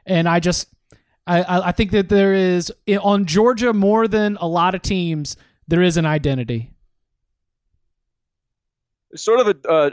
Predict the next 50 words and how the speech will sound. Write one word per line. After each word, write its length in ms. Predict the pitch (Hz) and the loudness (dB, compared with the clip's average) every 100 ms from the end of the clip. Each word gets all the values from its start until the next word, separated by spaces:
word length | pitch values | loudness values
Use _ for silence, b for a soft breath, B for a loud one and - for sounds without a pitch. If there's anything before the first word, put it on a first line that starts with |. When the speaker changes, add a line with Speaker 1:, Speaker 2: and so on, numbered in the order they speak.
| 147 | -4
Speaker 2:
a 40 | |
Jim 300 | 127 156 160 | -4 -6 -6
Chaney 400 | - 156 151 143 | -6 -6 -6 -6
rebirth 720 | 120 120 123 117 107 - - _ _ _ _ - | -8 -8 -6 -6 -8 -14 -20 _ _ _ _ -6
at 160 | 120 | -6
Georgia. 640 | 104 123 127 120 120 107 - _ _ _ _ | -4 -2 -2 -2 -4 -4 -8 _ _ _ _
He 200 | 165 170 | 0 2
had, 160 | 165 120 | 2 0
he 100 | 165 | 0
had 120 | 180 | 2
lost 500 | 160 147 170 180 - | 2 2 2 0 -2
a 80 | 170 | -4
little 240 | 156 170 151 | -2 0 0
bit 280 | 135 151 | 2 2
of, 280 | 143 135 117 | 2 -2 -2
uh, 360 | 127 123 120 117 _ _ _ _ _ _ _ _ | 0 2 0 -2 _ _ _ _ _ _ _ _
I 120 | 139 | -2
don't 120 | 156 | 0
know, 220 | 147 147 143 | 2 2 2
like, 180 | 143 | 0
at, 160 | 143 - 143 | 0 -2 -2
at, 140 | 135 _ - - | -2 _ -20 -10
I 960 | 101 - 151 _ _ _ _ - _ 262 | -10 -8 -14 _ _ _ _ -20 _ -4
mean, 160 | 302 | -2
I 60 | 320 | 0
guess 160 | 359 | -2
they 140 | - 226 | 2 2
had 180 | 190 170 | 2 0
some 160 | 160 | -8
success 560 | - 139 - 139 135 - | -16 -20 -6 -2 -2 -2
at 60 | 127 | -2
Arkansas, 680 | 123 - 123 143 135 143 | -2 -4 -12 -2 0 2
and 80 | 143 | 0
then 60 | 156 | -4
he 60 | |
goes, 220 | 151 151 - 139 | -4 -4 -4 -6
I 40 | |
mean, 200 | 139 120 _ _ - | -6 -8 _ _ 0
they 140 | 147 | 0
were 140 | 151 | 0
successful 640 | - 156 - 143 - 139 139 | -6 -12 -2 -2 -2 -4 -4
in, 220 | 131 - - | -6 -14 -6
uh, 180 | 123 - | -6 -2
at 160 | 117 | 0
off, 300 | 131 131 - | 2 0 -2
an 100 | - | -4
offense 420 | 131 139 143 131 139 | -2 -2 -2 -4 -6
at 140 | - | -6
Pitt, 320 | 143 135 139 | -2 0 0
and, 160 | 127 | -6